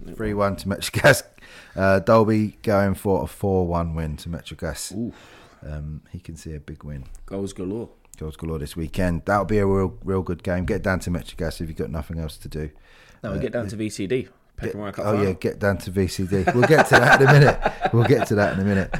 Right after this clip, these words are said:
Speaker 2: Uh, Red Velvet take on Crayford Athletic. Sadly, a bit of a formality, but an interesting one. Gibbs going with a few, uh, teams close to each other, uh, in the table this week, which has been nice to look at. Um, Red Velvet, they're top.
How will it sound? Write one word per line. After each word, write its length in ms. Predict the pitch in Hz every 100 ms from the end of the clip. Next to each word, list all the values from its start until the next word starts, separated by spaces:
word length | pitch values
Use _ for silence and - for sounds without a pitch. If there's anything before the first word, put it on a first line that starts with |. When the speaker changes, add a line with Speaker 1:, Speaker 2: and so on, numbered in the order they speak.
| -
Speaker 2:
Uh, 400 | 147 101 110 101
Red 220 | 151 165 147
Velvet 540 | 165 160 175 165 -
take 300 | - 147 -
on 140 | 147 143
Crayford 360 | 151 143 143
Athletic. 760 | 143 - 151 139 - 143 - -
Sadly, 420 | - 151 143 131
a 60 | 131
bit 180 | 123 123
of 100 | 113
a 40 |
formality, 720 | 104 123 117 123 110 - 104
but 160 | 95 107
an 80 | 113
interesting 480 | 127 120 110 - 110
one. 280 | 107 104 - - - _ -
Gibbs 240 | 110 -
going 240 | 110 101
with 160 | 101 95
a 40 |
few, 460 | 92 - 104 101 92 _ _ _
uh, 280 | - 85 87
teams 360 | - - 98 92
close 300 | - 131 -
to 80 | 107
each 180 | 80
other, 380 | 113 98 95 78 - -
uh, 140 | 95
in 180 | 78 104
the 80 | 101
table 640 | - 107 107 90 92 - - _ -
this 220 | 95 -
week, 260 | 98 113 117
which 140 | 92
has 80 | 95
been 200 | 87 92
nice 220 | 92 87
to 140 | - 90
look 220 | 85 -
at. 220 | 90 - _ - _
Um, 560 | - 101 101 101 - 80 -
Red 240 | 120 143
Velvet, 560 | 117 139 135 143 - -
they're 140 | 127 123
top. 400 | - 120 -